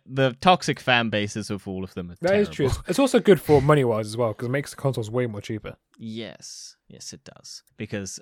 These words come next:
Speaker 1: I imagine the PlayStation five would have cost a lot more if Xbox hadn't outpriced them.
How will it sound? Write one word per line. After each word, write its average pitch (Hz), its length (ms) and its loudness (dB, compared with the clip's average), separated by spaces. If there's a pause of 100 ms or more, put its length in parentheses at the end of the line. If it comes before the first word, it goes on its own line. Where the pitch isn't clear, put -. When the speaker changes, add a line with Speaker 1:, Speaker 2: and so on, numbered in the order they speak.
Speaker 1:
I 113 160 -6
imagine 120 380 -4
the 113 80 -10
PlayStation 123 520 -8
five 123 320 -6
would 104 80 -12
have 107 80 -16
cost - 280 -14
a - 20 -8
lot 113 320 -4
more 180 340 2
if 107 100 -6
Xbox 131 460 -4
hadn't 120 280 -4
outpriced 131 600 -4
them. 101 200 -14